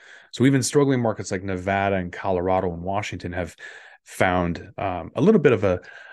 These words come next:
a growth in that category. Again, I think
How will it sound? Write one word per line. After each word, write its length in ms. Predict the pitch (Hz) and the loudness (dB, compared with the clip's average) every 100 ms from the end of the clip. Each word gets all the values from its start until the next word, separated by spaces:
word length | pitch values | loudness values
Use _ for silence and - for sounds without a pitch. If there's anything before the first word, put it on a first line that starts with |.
| - _ | -20 _
a 80 | 90 | -10
growth 420 | 87 101 95 92 - | -2 2 2 0 -4
in 140 | 101 | -4
that 260 | 92 82 - | -4 -4 -6
category. 840 | - 92 90 - 90 82 85 85 - - | -4 -2 -4 -6 -8 -8 -10 -14 -18 -10
Again, 280 | 107 104 110 | -6 -2 -2
I 80 | 90 | -4
think 220 | - - | -6 -8